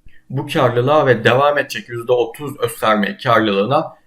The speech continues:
bir P D D beni şaşırtmayacaktır. O da çarpı iki oluyor. Yani Akbank'ı otuz lirada görürsem beni şaşırtmaz. Evet, devam ediyoruz. Garfa bilanço geldi. Faktöringler.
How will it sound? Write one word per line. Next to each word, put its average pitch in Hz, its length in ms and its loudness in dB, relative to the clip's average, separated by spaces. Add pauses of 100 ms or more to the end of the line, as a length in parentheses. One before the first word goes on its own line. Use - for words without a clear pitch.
bir 165 220 0
P 143 220 4
D 117 180 2
D 151 180 4
beni 135 180 2
şaşırtmayacaktır. 123 1000 -4 (340)
O 127 140 0
da 143 100 -4
çarpı 120 360 0
iki 110 220 -4
oluyor. 113 340 2 (580)
Yani 131 220 -2
Akbank'ı 131 420 -2
otuz 127 340 -4
lirada 104 240 0
görürsem 120 540 -2 (340)
beni 123 220 -2
şaşırtmaz. 110 800 -6 (200)
Evet, 127 260 2
devam 160 280 4
ediyoruz. 123 400 0
Garfa 147 400 0
bilanço 107 380 0
geldi. 101 420 -6 (880)
Faktöringler. 123 840 -2